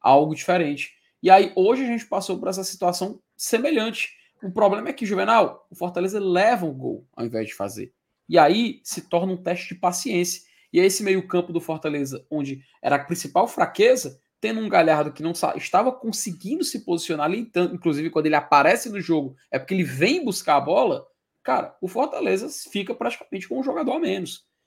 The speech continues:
E aí vem minha crítica ao Voivoda, que eu acredito que faltou ele ter essa noção de que, pô, tá demorando demais com o Galhardo em campo. Tanto, Juvenal, que se você perceber, Fortaleza começa a melhorar também, ele já estava mais superior ao jogo,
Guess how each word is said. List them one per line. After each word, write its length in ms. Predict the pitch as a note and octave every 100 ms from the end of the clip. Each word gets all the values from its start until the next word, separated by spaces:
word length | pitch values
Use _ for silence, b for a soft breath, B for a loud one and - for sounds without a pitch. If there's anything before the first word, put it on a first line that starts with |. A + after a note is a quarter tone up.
| _ -
E 100 | F3+
aí 120 | G3
vem 140 | A3+
minha 200 | C4 -
crítica 360 | - C4 - F3+
ao 100 | C#3+
Voivoda, 380 | C3 A#2 A#2 C3
que 80 | E3
eu 60 |
acredito 500 | F3 G3 F3+ F3+ -
que 280 | F#3+ G#3+ A3 b b _
faltou 440 | A3 A#3 A3 B3+
ele 280 | G#3 B3 G#3
ter 120 | G3
essa 220 | G3+ G#3
noção 320 | A3+ A3+ - G#3+
de 120 | -
que, 240 | C4 B3+ -
pô, 340 | C4 - - _
tá 100 | G3
demorando 460 | G3+ G#3+ F#3+ G#3+ G#3+
demais 460 | C#4+ A#3+ A3 B3+
com 100 | -
o 40 | F3
Galhardo 360 | D#3 C#3+ C#3
em 60 | C#3
campo. 260 | B2 G#2+ _ _ _ -
Tanto, 300 | A#3+ E4 G#3
Juvenal, 280 | F3 E3+
que 80 | E3
se 60 | F3
você 180 | F3 F#3
perceber, 680 | G3 F#3 E3+ E3 A3+ b b _
Fortaleza 440 | F3+ F#3 G3 F#3+
começa 640 | - A#3 G#3+ G#3+ D4+ -
a 20 | D4+
melhorar 380 | A#3 G#3+ F#3
também, 720 | F#3 C#4+ F#4+ A#3+ G#3+ C4+ - -
ele 140 | D3
já 120 | C#3+
estava 380 | D3+ - F3+ G#3
mais 180 | F3 E3+
superior 360 | - E3 D3+ D#3+
ao 80 |
jogo, 340 | C#3+ C#3+ C3+